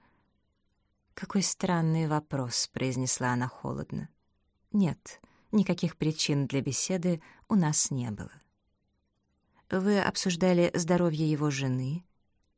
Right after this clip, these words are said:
И опять миссис Хиллингдон не торопилась с ответом. «Вы знаете, я не помню», — ответила она наконец. «Вы в этом уверены?»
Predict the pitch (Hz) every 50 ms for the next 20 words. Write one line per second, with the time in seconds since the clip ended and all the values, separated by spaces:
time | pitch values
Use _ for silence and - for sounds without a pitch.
0 | _ _ _ _ _ _ _ - 202 190 165 - - 196 214 226 208 175 - -
1 | 147 143 143 - - 143 139 - - - 180 180 185 185 185 180 185 185 185 180
2 | - - - _ - 208 214 220 220 196 175 165 160 165 - 143 139 131 139 143
3 | - - - 175 170 - - - - - - - - - - 151 - _ _ _
4 | _ _ _ _ _ _ _ _ _ _ _ _ _ _ _ _ _ _ _ _
5 | _ _ _ _ _ _ _ _ - - 202 196 220 262 262 240 - - 285 277
6 | 175 - 233 233 233 226 220 226 - - 143 131 127 127 131 139 139 135 - 139
7 | 135 135 - - 139 135 131 135 135 135 135 135 131 - - 131 - - - -
8 | - - - - _ _ _ _ _ _ _ _ _ _ _ - 139 143 151 147
9 | 143 127 135 131 - 135 135 135 113 127 117 113 113 123 127 147 180 185